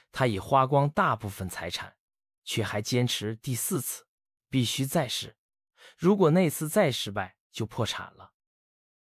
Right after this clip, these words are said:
最终，第四次成功让他挽回局面，也奠定了 SpaceX 今日的地位。所以说，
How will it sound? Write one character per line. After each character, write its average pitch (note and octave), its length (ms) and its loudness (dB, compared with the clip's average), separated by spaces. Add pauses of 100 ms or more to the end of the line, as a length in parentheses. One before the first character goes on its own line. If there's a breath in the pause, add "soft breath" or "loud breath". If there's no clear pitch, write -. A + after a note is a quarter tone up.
(340)
最 D3+ 160 2
终， C#3 400 4 (520 loud breath)
第 A#2+ 300 2
四 D3+ 380 0
次 G#2 180 -6
成 G#2 260 -6
功 B2 200 0
让 A2 120 -2
他 G#2+ 120 -4
挽 E2+ 240 -6
回 A#2 160 -2
局 G2+ 200 -6
面， A2+ 300 -2 (320 loud breath)
也 G#2+ 240 -2
奠 D#3+ 300 4
定 A#2 200 -2
了 F#2 80 -2
SpaceX C3 880 -2 (120)
今 D#3+ 280 2
日 C#3+ 140 0
的 G2 140 -10
地 C#3+ 240 -2
位。 - 180 -16 (960)
所 E3 260 0
以 E3+ 120 2
说， G2+ 240 -6